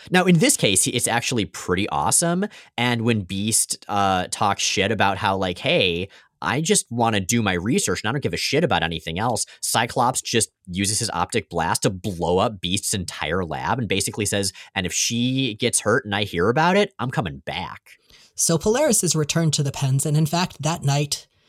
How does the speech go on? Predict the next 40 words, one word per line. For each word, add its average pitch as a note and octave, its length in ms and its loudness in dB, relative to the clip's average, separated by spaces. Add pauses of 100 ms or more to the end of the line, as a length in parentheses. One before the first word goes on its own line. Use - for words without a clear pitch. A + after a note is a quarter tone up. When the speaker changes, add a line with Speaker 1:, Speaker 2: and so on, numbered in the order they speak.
(600)
Speaker 2:
the D#3 100 2
same E3 320 2
cloaked - 400 0
figure D3+ 340 0
she's D3 320 2
seen D3 240 2
before, C3+ 400 -2
the C#3 80 0
same D#3+ 240 2
one D3 260 4
who D3+ 140 4
she, D3+ 200 2
th-, D3+ 260 2
this D3+ 160 2
time D3 180 4
as D3 140 4
well, C3+ 140 0
sees C#3 300 2
as C3 140 0
Magneto, B2 600 0 (500)
comes, C3+ 340 2
and C3+ 140 0
this C#3+ 100 2
time C#3 220 2
it's - 140 -2
to C#3+ 100 0
rescue B2 340 -2
her B2+ 120 -2
and B2 160 -2
get B2+ 120 -4
her B2+ 140 -4
out, G#2+ 320 -6 (140)
to - 120 -4
turn D3 220 0
her C3 80 0
over B2 240 -2
to B2 340 -2
Val C3+ 300 2
Cooper, A#2 480 -4 (640)
who B2+ 420 2